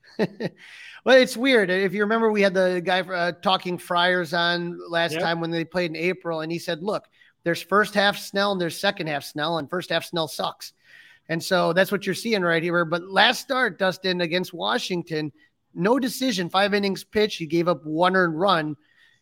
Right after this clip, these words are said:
Speaker 1: He had six strikeouts, but four walks. Against Boston, he went four innings, gave up six earned runs, uh, five strikeouts with two walks. And with the Dodgers,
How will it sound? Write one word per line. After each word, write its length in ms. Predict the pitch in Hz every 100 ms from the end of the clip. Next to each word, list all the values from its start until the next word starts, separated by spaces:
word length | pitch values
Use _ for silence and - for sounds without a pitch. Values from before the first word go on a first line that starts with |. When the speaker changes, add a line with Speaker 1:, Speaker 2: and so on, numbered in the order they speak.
| -
Speaker 1:
He 80 | 185
had 100 | 180
six 240 | 247 -
strikeouts, 500 | 208 214 208 165 143
but 120 | - 135
four 300 | - 185 165
walks. 480 | 147 175 156 147
Against 340 | 160 175 160 131
Boston, 460 | 165 180 190 -
he 80 | 185
went 180 | 175 160
four 180 | 180 180
innings, 220 | 175 160
gave 180 | - 160
up 140 | 156
six 340 | - - 208 -
earned 220 | 160 147
runs, 400 | 143 147 156 151 _ _ _ _ _ _ _ -
uh, 180 | 170 156
five 340 | - 185 175
strikeouts 400 | - 180 175 170
with 140 | 156 -
two 240 | - 202
walks. 400 | 160 147 147 151
And 100 | 165
with 120 | 170
the 80 | 160
Dodgers, 680 | 143 165 180 170 151 143